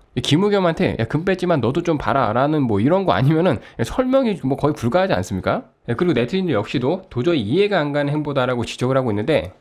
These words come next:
아니 다음 타자를 위해서 그만둔 것을 서울시장 출마로 덮으려는 것을 다 보인다. 이런 식이라면은 비례의원제를 없애야 된다라는 의견도 있고 솔직히 나눠먹기 식으로밖에 안 보인다라는 지적이 있으며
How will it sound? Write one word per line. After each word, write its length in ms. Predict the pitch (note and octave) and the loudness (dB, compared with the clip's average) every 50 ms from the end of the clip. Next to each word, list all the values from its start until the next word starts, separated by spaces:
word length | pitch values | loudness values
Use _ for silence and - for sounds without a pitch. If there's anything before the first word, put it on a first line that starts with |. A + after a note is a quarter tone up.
| _ _ _ _ _ | _ _ _ _ _
아니 140 | - F3 E3+ | 0 0 0
다음 260 | - A2+ E3+ G3+ G#3+ | 2 2 0 0 2
타자를 360 | F#3+ G3+ G#3 G3 G3+ F3 D3+ | 0 0 2 2 2 2 2
위해서 200 | D3 D#3+ D#3+ E3 | 2 2 0 0
그만둔 520 | C#3 - - C3 E3 F3+ F3+ F3 E3+ E3 D3+ | -2 -2 0 0 2 2 2 2 0 0 0
것을 300 | D#3 D3+ - D#3 A2 - - - - | 0 0 0 -2 -2 -4 -8 -16 -20
서울시장 560 | _ - - G#3+ A3 A3 G3 - - G3+ F#3+ F#3+ | _ -6 0 2 2 2 0 0 -2 -2 -2 -2
출마로 380 | - - G3 G3 F#3 F#3 F3+ | -2 -2 0 0 2 2 0
덮으려는 520 | - - G3+ G3+ - - F#3+ F3+ F3+ F3 E3+ | 0 -2 -4 -4 -2 -2 0 0 2 2 0
것을 200 | E3 D#3+ F3 E3+ | 0 0 -2 -2
다 200 | - - - G#2+ | -4 -4 -4 -2
보인다. 540 | C#3+ E3+ E3+ D3+ A#2+ G#2+ A#2 A2+ E2+ D#2 - - - _ | 0 2 2 2 2 2 2 2 0 -2 -6 -12 -12 _
이런 260 | - C#3 F3+ G#3+ G#3 | 2 4 4 4 2
식이라면은 540 | F#3 F3+ F3+ F3+ E3+ D#3+ E3+ F#3+ F#3 B2+ - - - - _ | 2 0 0 0 2 2 2 2 0 0 0 -4 -8 -14 _
비례의원제를 680 | - - E3+ G3 F#3+ D3+ B2+ D3 E3 D#3+ F3+ E3+ G#2 - | -4 0 2 4 4 4 4 2 2 2 2 2 2 0
없애야 500 | - - - - - - G3 F#3 F3+ E3+ | 0 -2 -4 -4 0 2 2 2 2 2
된다라는 500 | F3 D#3+ D3+ D3+ D3 C#3+ C#3+ C#3 B2+ G#2+ | 0 0 2 2 2 2 2 2 0 0
의견도 260 | G#2+ C#3 C#3 B2 A2 | 0 0 0 0 -2
있고 300 | G2 - D#3 A#2 - - - - - | -2 0 0 0 0 -2 -6 -8 -4
솔직히 340 | B2 - G#3+ - - - F#3 | -2 -2 -2 -2 0 0 0
나눠먹기 520 | B2+ G2 F#2 G#2+ D#3 G3 G3+ G3 F#3+ F#3+ F3+ | 2 2 2 2 2 2 2 0 0 0 -2
식으로밖에 440 | - F3 F3 E3 D#3 D3+ D3 - | 2 2 2 2 2 0 -2 -2
안 240 | A#2 E2+ F2 G#2 C3+ | -2 -2 0 0 0
보인다라는 480 | F3 F#3 E3+ D#3+ D#3 D3 C#3+ C3+ C3 A#2+ | 0 0 0 2 2 2 2 2 0 0
지적이 260 | - - - B2 A2+ | -2 -2 -2 -2 -2
있으며 380 | F#2+ - - D3+ C#3 G2 D#2+ - | -2 0 0 2 2 2 0 -4